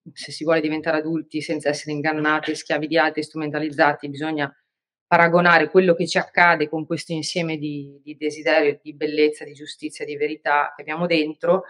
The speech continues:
eh, la domanda appunto è quindi come possiamo aiutarli a imparare a fare questo, cioè a paragonare veramente le esperienze che fanno con il loro cuore,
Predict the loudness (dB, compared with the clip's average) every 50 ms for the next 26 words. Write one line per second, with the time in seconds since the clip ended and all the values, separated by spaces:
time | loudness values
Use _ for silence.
0 | -16 -20 -20 -20 -20 -20 _ _ _ -4 -2 -2 0 0 -2 -4 -6 -10 _ _
1 | _ _ _ _ _ _ 0 2 2 4 4 6 6 6 6 4 2 2 0 -2
2 | -2 0 0 -2 -2 -2 -4 -6 -4 -4 -4 -6 -6 _ 2 4 6 6 4 2
3 | 0 -4 -6 -6 -2 -2 -2 0 0 -2 -2 -4 -6 -2 2 2 2 4 2 0
4 | -2 -2 -2 -2 -2 -2 -2 -2 0 0 0 0 -2 -4 -4 -6 -6 -6 -4 -4
5 | -4 -4 -6 -8 -10 -8 -8 -8 -8 -10 _ _ _ _ _ _ _ -2 2 2
6 | 2 4 4 2 2 2 0 0 0 2 2 2 0 0 0 0 0 -2 -2 -2
7 | -2 0 2 2 2 0 -4 _ _ -6 -6 -6 -6 -4 -4 -2 -2 0 0 0
8 | -2 -4 -6 -10 -10 -10 -10 -4 -2 -2 -2 0 -2 -2 -4 -4 -4 -6 -4 -4
9 | -4 -2 0 0 0 0 0 -2 -4 -4 -2 -2 -2 -2 -4 -4